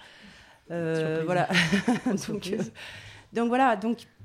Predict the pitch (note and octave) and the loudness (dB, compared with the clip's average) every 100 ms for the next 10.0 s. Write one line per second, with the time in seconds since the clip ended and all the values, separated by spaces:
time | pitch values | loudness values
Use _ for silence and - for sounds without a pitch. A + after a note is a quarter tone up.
0 | G#2+ F#2+ - G#3+ G#3 C#4+ B3 A#3+ C#4 C#4 | -10 -6 0 0 0 -2 0 2 4 2
1 | G#3+ G3+ G#3 G#3 G3+ A#3+ G#3 G3+ F#3 F#3+ | 0 -2 0 0 0 0 2 2 0 -2
2 | F3+ F3+ F#3+ A#3 G3 G3 G3 G3+ - G#3 | -6 -6 -4 -2 -2 -2 -2 -2 -4 -4
3 | G3 E3 F#3 E3+ E3 F3 - G3 F3+ D#3+ | -2 -4 -8 -8 -6 -6 -2 -2 -2 -4
4 | D#3 D3+ D3 D3 D3 D#3 D3+ E3 D#3 D3 | -6 -8 -8 -10 -8 -4 -2 -2 -2 -4
5 | C#3 D#3 E3 D3 D3 - A3 D4 G#3+ _ | -4 -4 -4 -6 -6 -2 -2 -2 -6 _
6 | - - - _ - - - F#3 G#3 - | -20 -20 -20 _ -20 -20 -10 -6 -6 -6
7 | G3 F3+ B3 C4+ - G3 A3+ A3 G3 F#3+ | -4 0 0 0 0 2 2 0 -2 -2
8 | A#3+ A#3 - F#3+ F#3 A3 G3+ A3 G#3+ G3 | 0 -2 0 2 4 4 2 0 0 -2
9 | - F#3+ F3 F3 - F3+ F3 E3 E3+ E3 | -2 -4 -4 -6 -6 -6 -6 -6 -6 -6